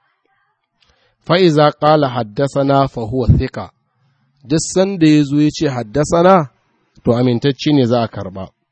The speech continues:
Wa qala Abdurrahman bin Mahdi, Abdurrahman ɗan Mahdi ya ce, "Lam naktubu lil Mubarak shay'an illa shay'an yaqulu fihi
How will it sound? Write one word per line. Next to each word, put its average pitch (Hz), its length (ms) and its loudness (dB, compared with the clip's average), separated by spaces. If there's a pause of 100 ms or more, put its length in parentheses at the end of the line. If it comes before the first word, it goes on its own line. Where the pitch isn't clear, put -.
(300)
Wa 107 100 -18
qala 139 380 -2
Abdurrahman 117 920 -2
bin 127 140 -6 (100)
Mahdi, 131 460 0 (800)
Abdurrahman 120 680 -4
ɗan 127 160 -4
Mahdi 127 400 -4
ya 123 80 0
ce, 120 240 -6
"Lam 117 400 -2 (140)
naktubu 127 540 -4
lil 113 300 -4
Mubarak 113 560 -2
shay'an 151 540 -6 (640)
illa 127 440 -4
shay'an 135 480 -4 (460)
yaqulu 131 800 -6
fihi 123 460 -6